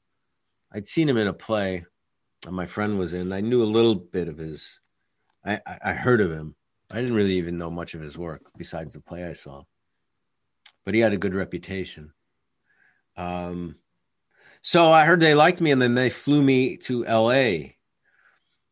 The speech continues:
to test for the network, which was, I had never had that experience. I had never been flown somewhere for an audition and put up in a hotel. And that was a big deal and was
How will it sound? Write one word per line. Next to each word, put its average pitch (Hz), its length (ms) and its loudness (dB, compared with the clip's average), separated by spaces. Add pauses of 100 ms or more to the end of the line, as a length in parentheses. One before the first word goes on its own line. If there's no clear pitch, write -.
(120)
to - 140 -10
test 113 380 -2
for 107 80 -6
the 104 100 0
network, 123 380 -2
which 107 180 -4
was, 104 160 -4
I 113 160 0
had 110 180 0
never 110 220 0
had 113 240 2
that 95 140 -2
experience. 82 400 -10
I 92 60 -6
had 92 100 -6
never 95 160 -4
been 82 220 -8
flown 95 420 -6
somewhere 82 420 -10
for 85 160 -14
an 82 80 -12
audition 87 460 -10
and 80 100 -12
put 87 140 -12
up 85 140 -12
in 82 100 -10
a - 20 -10
hotel. 80 380 -12
And 85 80 -10
that 85 100 -10
was 85 120 -8
a 80 40 -10
big 78 280 -8
deal 80 320 -10
and 82 100 -12
was 76 180 -16